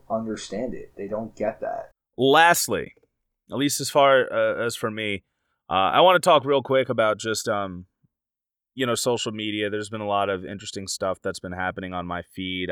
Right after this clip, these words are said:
Speaker 2: I removed a lot of people after the twenty sixteen election, around that time and shortly after, uh, you know, unless they're people I absolutely have to be friends with, you know, who are, who lean right or are,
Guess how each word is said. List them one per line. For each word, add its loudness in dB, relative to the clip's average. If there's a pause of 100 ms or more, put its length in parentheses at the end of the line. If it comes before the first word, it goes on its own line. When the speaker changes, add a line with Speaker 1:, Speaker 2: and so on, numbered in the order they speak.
(100)
Speaker 2:
I -2 (460)
removed 2
a 10
lot 6
of 0
people 0 (220)
after -4
the -4
twenty -6
sixteen -6
election, -4 (100)
around -4
that -4
time -6
and -10
shortly -6
after, -2 (180)
uh, -10 (960)
you -6
know, -2
unless -2
they're -2
people -4
I 0
absolutely -6
have 4
to -6
be -2
friends -6
with, -6 (800)
you -6
know, 0
who -4
are, -2 (500)
who -10
lean -6
right -2
or -4
are, -6